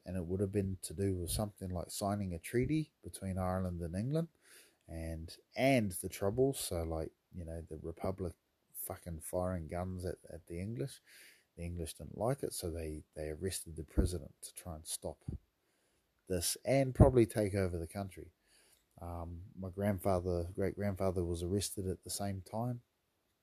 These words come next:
and, uh, it, I believe he got to take his, um, button accordion into the, into the cell, where they sung songs in Gaelic, and they, um, my grandfather,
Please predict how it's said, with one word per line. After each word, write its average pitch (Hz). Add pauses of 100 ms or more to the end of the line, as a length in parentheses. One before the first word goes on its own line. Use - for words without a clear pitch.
(580)
and, 85
uh, 85 (520)
it, - (260)
I 95
believe 95
he 92 (100)
got 92
to 87
take -
his, 85 (120)
um, 80
button 95
accordion 95 (180)
into 90
the, 80 (480)
into 90
the 78
cell, 87 (840)
where 101
they 90 (160)
sung 92
songs 90
in 87
Gaelic, 87
and 85
they, 82 (240)
um, 82 (140)
my 85
grandfather, 85